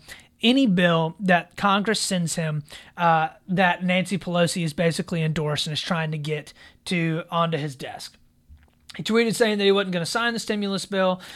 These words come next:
because Pelosi had put a bunch of garbage in, which,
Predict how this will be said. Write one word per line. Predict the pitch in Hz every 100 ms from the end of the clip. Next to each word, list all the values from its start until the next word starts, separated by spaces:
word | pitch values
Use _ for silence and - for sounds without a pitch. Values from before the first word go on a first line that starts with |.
| -
because | - 196
Pelosi | - 190 196 190 196
had | 180
put | 202 180
a |
bunch | 175 170
of | 165
garbage | 156 147 139 135
in, | 113 -
which, | 190 269 240 - -